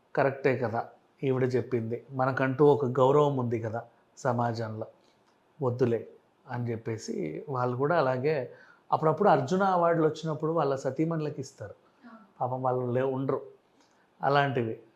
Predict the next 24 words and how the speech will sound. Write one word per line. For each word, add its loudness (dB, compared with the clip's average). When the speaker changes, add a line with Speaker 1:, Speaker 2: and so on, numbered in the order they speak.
Speaker 1:
అర్థమైందా? 0
అంటే 4
అంత 6
గొప్ప 8
కీర్తి 4
ఉన్నటువంటి, 4
ఆ, 0
వైఫ్స్ 4
వీళ్ళు. -4
ఆ 2
ఊర్లో 6
వాళ్ళు 8
కూడా, 6
"అరే 6
మన 0
జవాన్ 4
వాళ్ళ 6
వైఫ్, 2
వాళ్ళ 2
హస్బెండ్ 4
మన 4
కోసం 2
ప్రాణాలు 2
వదిలాడు" 2